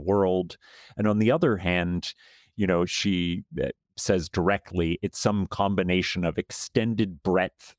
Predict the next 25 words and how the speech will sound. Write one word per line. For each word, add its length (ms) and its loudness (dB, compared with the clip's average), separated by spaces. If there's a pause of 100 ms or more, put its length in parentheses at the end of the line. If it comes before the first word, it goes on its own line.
(100)
versus 480 0
the 120 -6
claustrophobia 1300 0
of 220 -6
being 400 0
limited. 720 -2 (580)
And 560 -2
that 460 -2
those 440 2
things 440 -2
are 80 -6
constantly 720 -2
coexisting 1080 -2
for 280 -6
her. 320 -12 (100)
This, 280 -2
the 200 -4
limiting 580 0
nature 460 2
of 240 -4
being 320 -2 (260)
kind 220 0
of 140 -2
stuck, 580 -2 (140)
um, 420 0